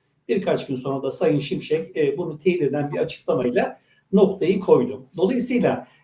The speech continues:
ilk hazırlanan ve üzerinde çok yoğun spekülasyonun olduğu, bilgi kirliliğinin yaratıldığı, e, raporlar seti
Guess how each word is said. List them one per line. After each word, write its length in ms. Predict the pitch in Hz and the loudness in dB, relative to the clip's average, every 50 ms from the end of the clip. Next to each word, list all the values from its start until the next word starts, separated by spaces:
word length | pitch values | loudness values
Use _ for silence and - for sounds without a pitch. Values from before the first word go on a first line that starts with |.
| _ _ - | _ _ 2
ilk 340 | - 330 330 349 - - - | 4 4 4 2 -2 -4 -2
hazırlanan 800 | - 170 - - - 151 151 151 147 139 135 131 135 - - - 147 | 2 2 2 2 2 2 4 4 4 4 4 2 0 -2 -4 -4 -2
ve 80 | 175 175 | 0 0
üzerinde 520 | 180 180 180 185 180 185 185 185 156 - | 2 4 6 6 8 8 6 4 2 0
çok 300 | - - 240 247 247 - | 0 0 0 0 2 2
yoğun 180 | 160 160 165 160 | 4 4 4 4
spekülasyonun 920 | - - - - 170 156 - - 160 156 151 147 - - 156 160 156 156 | 4 -2 -4 -4 -4 -4 -2 -2 0 2 2 0 0 -2 -2 -2 -2 -2
olduğu, 420 | 151 135 123 127 123 127 123 123 147 | -2 0 0 0 2 0 0 0 -2
bilgi 300 | 156 151 165 185 185 180 | -4 0 2 2 2 2
kirliliğinin 720 | - 170 156 151 156 147 143 156 156 170 180 180 170 - 143 | 0 -6 -6 -4 -4 -4 -4 -2 -2 0 0 0 -2 -2 -2
yaratıldığı, 920 | 143 139 135 135 131 - 143 127 127 127 127 131 123 120 120 - - 147 | -2 0 0 0 0 0 -2 -2 -2 0 -2 0 0 0 -2 -2 -4 -2
e, 200 | 139 131 127 127 | 0 0 0 2
raporlar 500 | 160 165 165 165 170 165 170 185 190 196 | 2 2 2 2 2 4 4 6 4 4
seti 600 | - - - - 185 180 180 - 185 196 190 - | 2 -2 -8 -6 -6 -6 -4 -2 -2 -2 -2 -4